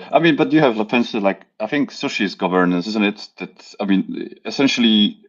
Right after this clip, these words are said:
I believe you can, you can, uh, participate in governance with your staked Sushi, right? Or if you have your Sushi locked in a liquidity pool, then you get double as many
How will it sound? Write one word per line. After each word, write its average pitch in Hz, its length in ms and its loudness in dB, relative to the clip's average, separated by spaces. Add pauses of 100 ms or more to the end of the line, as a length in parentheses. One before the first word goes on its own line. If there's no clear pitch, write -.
(200)
I 120 60 2
believe 160 340 2
you 117 140 2
can, 113 440 2 (240)
you - 360 -4
can, 104 400 2
uh, 101 160 2
participate 107 580 -2
in 202 120 0
governance 110 460 2
with 101 160 -6
your 95 240 0
staked 135 520 -2
Sushi, 170 600 -4
right? 139 420 2 (100)
Or 113 240 4
if 113 180 -2
you 110 300 0
have 113 200 0
your 107 260 2
Sushi 113 580 -2 (760)
locked 110 760 0 (120)
in 107 160 0
a 104 60 2
liquidity 127 680 -2 (120)
pool, 147 440 2
then 117 160 0
you 113 40 -2
get 98 240 -2
double 101 300 0
as - 240 -8
many 95 960 -4